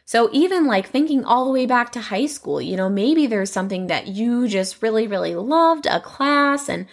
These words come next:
something that you're passionate about and, you know, that you'd like to start a business around. Okay?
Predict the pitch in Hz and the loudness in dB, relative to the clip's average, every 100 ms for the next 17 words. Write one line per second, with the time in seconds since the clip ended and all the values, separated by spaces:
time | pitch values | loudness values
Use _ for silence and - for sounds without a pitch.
0 | - - - 220 226 208 196 175 175 - | -20 -16 -4 -2 0 -2 -2 -2 -4 -2
1 | 262 269 262 247 240 226 233 226 226 220 | 0 0 0 0 0 2 4 4 4 0
2 | - 196 190 185 190 190 190 185 - 208 | 0 2 2 2 0 0 0 0 0 0
3 | 180 180 202 - 220 226 277 320 262 190 | 0 -2 -4 -2 -2 -2 -2 0 -2 -4
4 | - - - - - _ _ _ _ _ | -6 -10 -12 -16 -20 _ _ _ _ _
5 | _ _ _ _ _ - 196 202 190 196 | _ _ _ _ _ -12 -8 -4 0 2
6 | 294 359 | 0 -2